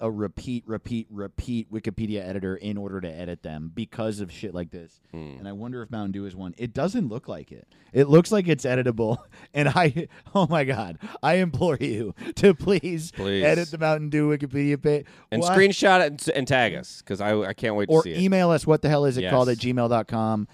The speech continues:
Speaker 1: and let us know about it. Oh my God.
Speaker 2: There's nothing I wanna do more.
Speaker 1: Caleb, it's like the best idea I've ever heard anyone say.
Speaker 2: What's it card
Speaker 1: Um,
Speaker 2: and Mountain Dew Wikipedia page, baby.
Speaker 1: Oh my God. Um, listen to this. Uh,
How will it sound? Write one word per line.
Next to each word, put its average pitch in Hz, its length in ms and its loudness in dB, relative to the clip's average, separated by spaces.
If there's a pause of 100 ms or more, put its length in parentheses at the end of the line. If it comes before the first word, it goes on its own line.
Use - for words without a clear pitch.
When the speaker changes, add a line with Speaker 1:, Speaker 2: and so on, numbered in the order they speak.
(140)
Speaker 1:
and 107 140 -4
let 113 140 0
us 107 120 -4
know 143 260 8
about 131 340 4
it. 127 180 -2
Oh 143 140 -2
my 135 120 0
God. 107 420 -2
Speaker 2:
There's 104 180 -2
nothing 113 380 -2
I 104 120 0
wanna 95 300 0
do 92 100 -4
more. 87 80 -4
Speaker 1:
Caleb, 202 300 6
it's 180 100 -4
like 190 140 -2
the 170 80 -8
best 165 200 -2
idea 143 280 -2
I've 131 80 -4
ever 127 220 -4
heard 123 200 -6
anyone 113 400 -6
say. 82 380 -12
Speaker 2:
What's 120 240 2
it - 120 -6
card 175 520 4
Speaker 1:
Um, - 100 -4
Speaker 2:
and 110 180 0
Mountain 123 320 0
Dew 147 200 4
Wikipedia 139 600 0
page, 87 360 -2
baby. 82 420 -6 (760)
Speaker 1:
Oh 107 120 -10
my 92 140 -8
God. 80 340 -16 (280)
Um, 120 420 -4 (840)
listen 135 260 -10
to 107 80 -6
this. 82 340 -12 (260)
Uh, 110 920 -6